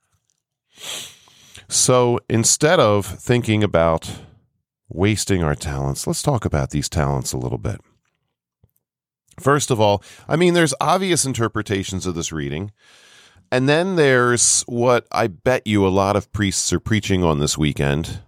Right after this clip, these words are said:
but then I want to take it in a little bit of a different direction, where I always strive to go deeper in the spiritual life. <clears throat> The obvious meaning that everyone sees here is, "Yes, I have talents." Let's talk about our talents.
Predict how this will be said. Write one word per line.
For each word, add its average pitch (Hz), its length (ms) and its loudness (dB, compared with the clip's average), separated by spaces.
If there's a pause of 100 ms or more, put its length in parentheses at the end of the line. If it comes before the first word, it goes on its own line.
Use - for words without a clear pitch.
(200)
but - 140 0
then 101 160 2
I 95 80 2
want 92 160 0
to 85 140 -4
take 87 180 0
it 85 100 0
in 78 120 -2
a 76 220 -4
little 92 300 -2
bit 82 180 -2
of 78 140 -4
a 76 200 -6 (140)
different 113 300 0
direction, 82 680 -2 (680)
where 80 200 -4
I 95 140 0
always 98 200 -4
strive 90 340 0
to 90 80 0
go 82 140 2
deeper 80 400 0
in 76 80 0
the 71 80 -2
spiritual 87 500 0
life. 76 380 0 (1400)
<clears throat> - 100 0 (520)
The 127 140 4
obvious 147 720 2 (320)
meaning 110 500 2
that 92 120 2
everyone 90 380 0
sees 135 400 -2
here 87 260 2
is, 85 200 0
"Yes, 113 220 -2
I 90 100 -4
have 87 120 -6
talents." - 720 -4 (500)
Let's 98 140 -2
talk 110 220 2
about 98 220 -2
our 85 120 -2
talents. - 760 -4